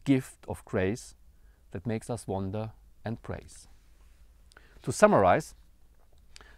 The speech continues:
the holy teaching of the Church was not based on special theoretical propositions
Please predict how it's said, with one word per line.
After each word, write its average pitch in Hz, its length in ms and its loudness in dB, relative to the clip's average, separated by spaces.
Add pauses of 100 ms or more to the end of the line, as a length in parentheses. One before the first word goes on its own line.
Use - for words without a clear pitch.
the 131 80 0
holy 202 260 4
teaching 175 400 -2
of 110 140 0
the 120 120 -4
Church - 600 0 (380)
was 123 200 2
not 165 260 6
based 139 380 4
on 113 240 -2
special 123 720 0
theoretical 117 640 -2
propositions 113 880 -8